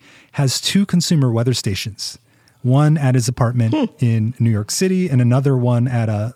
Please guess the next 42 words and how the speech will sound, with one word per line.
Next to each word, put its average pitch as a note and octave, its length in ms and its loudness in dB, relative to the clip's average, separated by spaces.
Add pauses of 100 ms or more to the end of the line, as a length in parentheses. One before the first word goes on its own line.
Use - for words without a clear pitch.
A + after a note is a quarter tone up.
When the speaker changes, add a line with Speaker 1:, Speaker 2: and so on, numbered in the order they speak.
Speaker 1:
a A#2 100 -2
small A#2 460 -2 (320)
home C3+ 280 0
that A#2 100 -4
he A2+ 100 -2
has A2+ 200 -4
in G#2 80 -2
Tivoli, G#2 460 -4 (400)
uh, A2+ 100 -4
New G#2+ 120 -2
York, B2 380 -4
which A2 140 -8
is A2+ 100 -8
a G2+ 40 -12
bit G#2+ 160 -8
upstate. G#2 480 -8 (880)
And B2+ 360 2
these, C3 320 -2 (600)
uh, B2 200 0
consumer D#3+ 500 2
weather C3 260 2
stations B2 460 0
have, A2+ 340 -2
you C#3 80 0
know, G2 140 0
temperature G#2 580 -2
and G2 320 -2
rain G#2+ 200 0
gauges, G2+ 420 -4
but A#2+ 180 -8 (140)
they B2+ 100 0
also C#3 220 -2
have B2+ 160 0
barometers G2 500 -2
on F2+ 140 -10
them. A2 180 -20 (1200)
And C3 200 2
he F3+ 180 0
was F3 140 0
able C#3 240 0
to C#3 100 -2
capture G2+ 840 -4